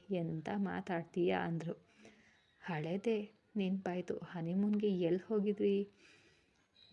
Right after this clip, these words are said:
"ಎಲ್ಲೂ ಇಲ್ಲ, ಮುದುಕಿ ಬರೋಕೆ ಒಲ್ಲೆ ಅಂದ್ಲು ಮೂದೇವಿ" ಅಂತಾರೆ. "ಈಗ ಕರ್ಕೊಂಡು ಹೋಗು, ನಾನು ಒಪ್ಪಿಸ್ತೀನಿ. ಶಕ್ತಿ ಇದ್ರೆ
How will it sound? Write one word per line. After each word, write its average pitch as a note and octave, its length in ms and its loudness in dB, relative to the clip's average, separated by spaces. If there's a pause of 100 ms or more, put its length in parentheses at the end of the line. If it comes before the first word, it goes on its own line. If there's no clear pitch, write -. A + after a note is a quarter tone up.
"ಎಲ್ಲೂ E3 460 2
ಇಲ್ಲ, F#3+ 240 4 (380)
ಮುದುಕಿ F3+ 520 -2 (280)
ಬರೋಕೆ F3 480 0 (200)
ಒಲ್ಲೆ F3+ 380 4
ಅಂದ್ಲು G3 340 0 (260)
ಮೂದೇವಿ" E3+ 540 2 (200)
ಅಂತಾರೆ. F3+ 520 0 (840)
"ಈಗ F#3+ 200 2 (160)
ಕರ್ಕೊಂಡು G#3+ 500 -4
ಹೋಗು, G3 300 4 (180)
ನಾನು E3+ 360 -2
ಒಪ್ಪಿಸ್ತೀನಿ. F#3+ 640 0 (680)
ಶಕ್ತಿ - 500 -2
ಇದ್ರೆ F#3 280 4